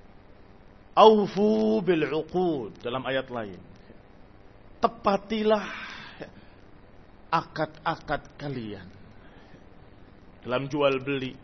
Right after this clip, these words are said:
dalam hutang piutang, dalam urusan-urusan yang seperti itu, urusan bisnis,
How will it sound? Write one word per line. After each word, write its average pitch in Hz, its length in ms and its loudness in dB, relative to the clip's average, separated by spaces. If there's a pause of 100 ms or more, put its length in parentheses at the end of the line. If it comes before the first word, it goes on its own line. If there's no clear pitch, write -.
(800)
dalam 135 160 0
hutang 143 400 -2
piutang, 143 480 -4 (800)
dalam 143 240 4
urusan-urusan 160 880 0
yang 151 100 0
seperti 151 540 -4
itu, 143 160 -8 (240)
urusan 165 400 0
bisnis, 160 400 -4